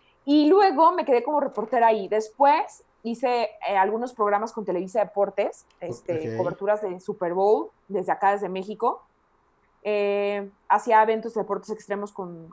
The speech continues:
Speaker 1: justo con ellos, con Televisa Deportes, yo hacía como toda la parte de turismo.
Speaker 2: Ok.
Speaker 1: Y luego de ahí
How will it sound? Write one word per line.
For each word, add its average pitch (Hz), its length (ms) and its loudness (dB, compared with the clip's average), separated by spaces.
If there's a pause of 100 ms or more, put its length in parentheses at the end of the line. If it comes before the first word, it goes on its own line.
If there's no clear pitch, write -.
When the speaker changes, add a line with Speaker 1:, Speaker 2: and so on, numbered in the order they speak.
(140)
Speaker 1:
justo 202 220 -10
con 180 140 -8
ellos, 208 200 -8
con 185 140 -10
Televisa 170 360 -8
Deportes, 185 340 -10
yo 196 80 -2
hacía 185 180 -10
como 170 200 -10
toda 190 140 4
la 185 140 2
parte 180 220 -2
de 180 40 -2
turismo. 233 560 -6 (120)
Speaker 2:
Ok. 127 140 -12 (1160)
Speaker 1:
Y 262 160 0
luego 277 760 4
de 220 540 4
ahí 247 640 2